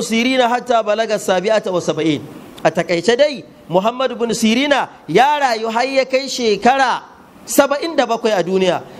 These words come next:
Falamma atahul yaqinu, lokacin da mutuwa ta zo masa,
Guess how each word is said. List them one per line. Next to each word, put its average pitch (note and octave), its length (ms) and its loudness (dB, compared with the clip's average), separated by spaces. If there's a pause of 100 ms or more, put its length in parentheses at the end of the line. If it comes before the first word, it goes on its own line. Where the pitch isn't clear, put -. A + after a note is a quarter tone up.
Falamma B3 640 2
atahul G#3+ 480 -2
yaqinu, F#3+ 480 -2 (600)
lokacin D4 540 2
da B3 140 0
mutuwa C4+ 400 2
ta A3 160 -6
zo G#3+ 160 0
masa, F#3 320 -2